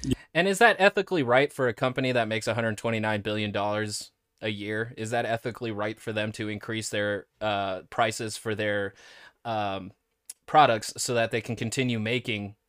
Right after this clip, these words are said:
uh, vast amounts of profit? That's money that goes into the pockets of capitalists.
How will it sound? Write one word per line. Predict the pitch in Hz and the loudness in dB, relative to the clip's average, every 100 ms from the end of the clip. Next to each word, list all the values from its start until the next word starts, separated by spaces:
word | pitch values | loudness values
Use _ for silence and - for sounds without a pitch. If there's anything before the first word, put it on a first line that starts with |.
| _ _ | _ _
uh, | 90 107 101 | -8 -4 -4
vast | 98 113 110 - | -2 0 0 -2
amounts | 110 107 107 | -4 -6 -6
of | 104 - | -10 -2
profit? | - 170 - 101 110 - _ _ _ _ _ _ | 6 6 6 -4 -8 -16 _ _ _ _ _ _
That's | 113 110 | -6 -2
money | 120 120 | 0 0
that | 113 110 | 0 0
goes | 113 | -2
into | 117 113 | -2 -4
the | 107 | -6
pockets | - 131 - 113 | 0 0 2 -6
of | 98 | -6
capitalists. | - 170 131 101 95 107 | -2 0 0 -4 -8 -10